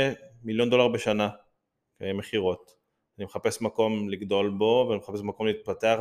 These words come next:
בו, ולשבור את השיאים של עצמי, ולפי החברה הזאת, אני רואה שגם אתם עובדים דאטה, אוקיי? והדאטה הזאת, בסופו של דבר, אני קראתי קצת והתעניינתי, ואני רואה שזה... אפשר להמשיך עם זה.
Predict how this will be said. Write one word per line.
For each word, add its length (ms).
בו, 200
ולשבור 600
את 40
השיאים 260
של 160
עצמי, 420
ולפי 760
החברה 440
הזאת, 340
אני 140
רואה 140
שגם 340
אתם 160
עובדים 320
דאטה, 260
אוקיי? 320
והדאטה 500
הזאת, 280
בסופו 380
של 60
דבר, 300
אני 200
קראתי 400
קצת 280
והתעניינתי, 600
ואני 220
רואה 160
שזה... 380
אפשר 120
להמשיך 380
עם 80
זה. 100